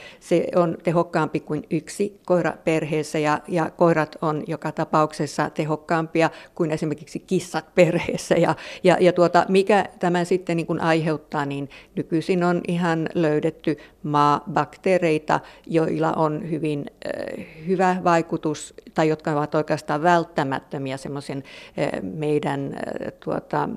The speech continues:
elimistömme ja tämän immuunivasten, äh, tuo sellaisen niin kuin normaalin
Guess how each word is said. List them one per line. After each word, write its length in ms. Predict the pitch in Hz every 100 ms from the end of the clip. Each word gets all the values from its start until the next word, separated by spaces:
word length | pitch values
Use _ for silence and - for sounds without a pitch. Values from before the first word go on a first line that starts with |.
| - -
elimistömme 720 | 165 147 143 143 - 147 135
ja 100 | 131
tämän 220 | 131 143 -
immuunivasten, 1000 | 139 135 135 143 165 151 165 - - - - - _ - - - _ - - - - _ _ _ - _
äh, 320 | 165 151 - - -
tuo 160 | 180
sellaisen 420 | 165 151 147 151
niin 100 | 147
kuin 160 | 143 147
normaalin 680 | 156 151 156 143 143 - 165